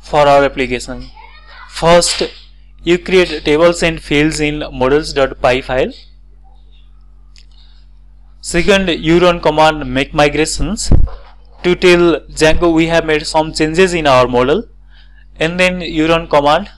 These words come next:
migrate to actually apply those migrations. So that is all for this video.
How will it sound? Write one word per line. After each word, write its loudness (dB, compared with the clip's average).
migrate -2
to -6
actually 0
apply 0
those 0
migrations. -6
So -2
that 2
is -4
all 4
for 2
this -10
video. -2